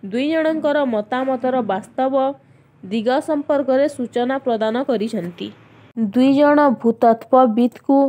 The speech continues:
କୌଣସି ଏକ ଖଣି ଅଞ୍ଚଳର କେତେ ଖଣ୍ଡ ଶିଳା ଯଦି ଦିଆଯାଏ, ତେବେ ସେମାନେ ଭିନ୍ନ ଭିନ୍ନ ମତ ଦେବା ଅସମ୍ଭବ ନୁହେଁ. ସେହି ଶିଳାଖଣ୍ଡଗୁଡ଼ିକୁ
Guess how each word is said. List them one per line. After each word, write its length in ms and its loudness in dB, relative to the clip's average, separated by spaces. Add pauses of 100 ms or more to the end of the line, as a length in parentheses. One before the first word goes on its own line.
(140)
କୌଣସି 480 2
ଏକ 260 2
ଖଣି 400 0
ଅଞ୍ଚଳର 600 2 (260)
କେତେ 280 0
ଖଣ୍ଡ 320 0
ଶିଳା 400 0
ଯଦି 320 2
ଦିଆଯାଏ, 520 4 (180)
ତେବେ 280 -2 (100)
ସେମାନେ 560 -4 (320)
ଭିନ୍ନ 340 -4
ଭିନ୍ନ 380 -2
ମତ 420 -2
ଦେବା 300 -2
ଅସମ୍ଭବ 500 -4 (100)
ନୁହେଁ. 280 -10 (480)
ସେହି 320 4
ଶିଳାଖଣ୍ଡଗୁଡ଼ିକୁ 1200 0